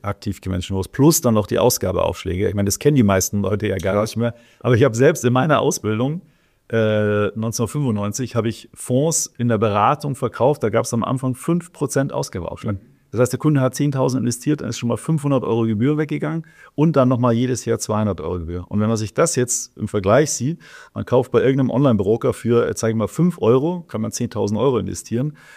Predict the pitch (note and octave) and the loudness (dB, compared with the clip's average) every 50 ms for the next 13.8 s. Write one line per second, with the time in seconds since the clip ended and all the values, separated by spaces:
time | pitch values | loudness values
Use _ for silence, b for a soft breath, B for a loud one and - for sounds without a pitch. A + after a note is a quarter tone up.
0 | B B B - C3+ C#3+ C3+ - C3 B2+ C3 C3+ C3+ B2+ B2 A2+ C3 D3+ C#3+ - | B B B 0 0 0 2 2 2 2 2 4 2 2 4 4 4 2 2 -2
1 | - - - B2 C3 C#3 C#3+ C#3+ D3 D3 D3 C#3+ - _ _ - B2+ A#2 G2+ A#2 | -8 -6 0 2 2 4 4 4 2 0 0 -2 -6 _ _ 0 0 0 2 4
2 | D3+ E3+ F3+ F3 - - - B2 B2+ B2 B2 B2+ C3+ G#2+ F2+ - _ _ _ - | 4 4 4 2 -2 -4 0 2 4 6 6 6 4 2 0 -4 _ _ _ -16
3 | - - - - - - F#2 F#2+ G2 - - A2 A2 - A#2+ A#2+ A#2+ A#2 A#2 A2 | -14 -14 -14 -12 -10 -8 -8 -8 -8 -6 -4 -4 -2 0 0 0 0 0 0 -2
4 | - _ _ _ - - G#2 B2+ B2+ C3 - B2+ B2+ C#3 C#3 C3+ B2+ - C3 B2+ | -6 _ _ _ -10 -6 -2 -2 -2 0 0 0 0 2 2 0 0 0 -2 -4
5 | - - G2 F#2+ - - G#2+ G2 F#2+ F#2 - - - G#2+ A2+ A#2+ B2 A2+ C3+ B2 | -2 -4 -4 -4 -4 -2 -2 -2 -2 -2 -4 -4 -2 -2 0 2 2 2 4 4
6 | C3 C#3 C#3 C#3 C3+ - C3+ A#2+ A#2+ B2 C#3+ - - C#3+ - - B2+ A2 - - | 4 4 2 2 2 2 2 4 4 4 2 0 -4 -6 -6 -4 -6 -8 -6 -2
7 | - A2 C3 E3+ D#3+ - D3+ A#2+ B2+ A#2 - A#2 A2 G#2+ A2+ B2+ - - - A#2 | 2 4 4 4 2 0 -2 -2 -2 0 0 0 0 0 0 -2 -4 -6 -6 -6
8 | G#2+ - C3 C#3 - - - - B B B B B B B - - A#2+ A#2 A#2 | -2 -2 -2 -4 -4 -10 -20 -20 B B B B B B B -6 -4 -2 0 -2
9 | - - - - B2 A#2+ A#2+ A2+ - - A#2 A2+ A#2+ B2+ C3 C3+ C3 C3 - - | -2 -4 -6 -2 0 0 0 0 0 0 0 2 2 2 2 0 -2 -4 -6 -6
10 | - G#2 G#2 G2+ - G#2+ A2 G2 G2 F#2 G2 A#2 C#3+ - - - G2+ G#2 G2+ G2+ | -4 -4 -4 -4 -4 -2 -2 0 2 2 2 2 0 -2 -2 -2 -2 -2 0 0
11 | G#2 A2 - - - C3 B2+ A#2+ A2 - A2+ G2+ G2 G2+ A2 G#2+ - G#2 - G#2+ | -2 -2 -4 -2 0 2 2 2 2 0 0 0 2 0 0 0 -2 -2 0 2
12 | A2 B2+ B2+ - - - A#2 G#2+ - - - G2+ G2+ G2+ F#2+ - - - - A2 | 0 0 0 -2 -6 -6 -6 -6 -6 -6 -4 -4 -2 -2 -4 -6 -6 -4 -2 0
13 | A2 A2 A#2 A2 - A2 G#2+ G2+ G2+ G2+ G2 - - G2+ G2 G2 | 2 2 0 0 -2 -2 0 0 0 0 -2 -6 -16 -20 -20 -20